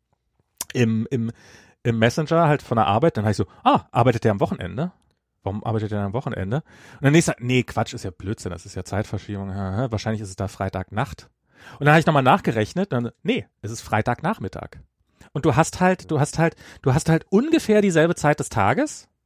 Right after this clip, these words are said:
also bis auf halt drei Stunden, also ist ja schon so relativ nah, ist halt, wenn's da Mittag ist, ist halt hier drei gewesen und sowas,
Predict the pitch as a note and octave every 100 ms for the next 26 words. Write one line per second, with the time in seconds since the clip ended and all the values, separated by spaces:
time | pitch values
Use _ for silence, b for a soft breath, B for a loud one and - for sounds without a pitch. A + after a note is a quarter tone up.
0 | _ B2+ A2 C3+ - C3 A#2 A#2 A#2 -
1 | G2 G2 - B2+ - C4+ G#2 G#2 A2+ G2
2 | A2 A2 G2+ F2+ F#2+ F#2 A2+ D#3 D3+ -
3 | F#2+ - F2+ - F2+ G#2+ C#3 - A2+ G2+
4 | - F#2 - B B B - G2+ - -
5 | D#3 F#3+ E3+ E3+ D#3 - D#3+